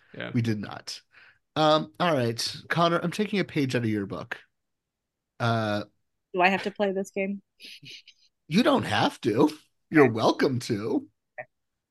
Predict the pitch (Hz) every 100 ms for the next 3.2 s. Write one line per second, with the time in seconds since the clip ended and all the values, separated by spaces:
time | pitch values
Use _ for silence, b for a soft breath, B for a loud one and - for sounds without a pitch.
0 | _ _ _ - 139 127 127 127 127 -
1 | _ _ - 143 185 190 - 143 131 127
2 | 131 131 _ _ _ - - 139 120 113
3 | 110